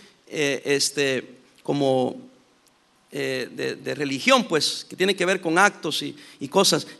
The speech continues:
pero hay unas leyes morales. Y Cristo dijo, "Yo no vine a abrogar la ley, vine a cumplir la ley". Y esa es la diferencia entre los grupos modernistas liberales y los grupos conservadores.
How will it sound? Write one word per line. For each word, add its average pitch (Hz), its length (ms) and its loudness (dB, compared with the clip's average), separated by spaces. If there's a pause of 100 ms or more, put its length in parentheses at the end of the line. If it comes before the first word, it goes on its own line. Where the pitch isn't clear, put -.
pero 160 160 8
hay 180 80 6
unas 175 180 2
leyes 175 240 2
morales. 151 640 -2 (2000)
Y - 80 -16
Cristo 202 280 0
dijo, 240 160 4
"Yo 220 120 6
no 370 100 2
vine 392 220 4
a - 20 2
abrogar 185 380 2
la 131 160 -2
ley, 214 240 -8 (1500)
vine 180 220 -2
a 151 60 -2
cumplir 143 580 -6 (460)
la 123 140 -10
ley". 113 200 -10 (720)
Y 135 100 -2
esa - 140 0
es 427 60 0
la - 80 2
diferencia 220 380 0
entre 202 140 0
los 175 140 0
grupos 208 440 -4 (640)
modernistas 170 600 2
liberales 170 480 0
y - 20 -8
los 139 120 -6
grupos 165 420 -8
conservadores. 135 840 -8